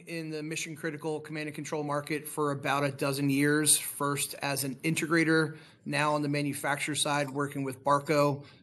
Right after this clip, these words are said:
uh, who makes visual displays, uh, and such for the command and control market. Um, passionate about the space, working a lot of different verticals, public safety, law enforcement, utilities, transportation,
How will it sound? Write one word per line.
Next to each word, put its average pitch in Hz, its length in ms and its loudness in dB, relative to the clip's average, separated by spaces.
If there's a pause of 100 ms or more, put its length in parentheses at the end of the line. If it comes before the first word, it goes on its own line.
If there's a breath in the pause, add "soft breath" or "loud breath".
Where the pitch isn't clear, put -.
(100)
uh, 139 180 -2
who 143 140 2
makes 143 220 0
visual 151 300 2
displays, 143 920 2
uh, 127 220 -4
and 131 160 -4
such - 380 -2
for 147 280 -2
the 127 80 -4
command 135 220 -6
and 123 60 -8
control 143 260 -2
market. 127 500 -2 (440 soft breath)
Um, 135 320 -2
passionate 175 340 8
about 156 160 6
the 151 60 2
space, 160 420 6
working 156 220 0
a 143 40 -2
lot 147 220 6
of 147 80 0
different 143 260 -4
verticals, 147 500 -2
public 147 380 -2
safety, 143 480 0
law 139 240 2
enforcement, 143 560 -4
utilities, 139 580 0
transportation, 143 920 -2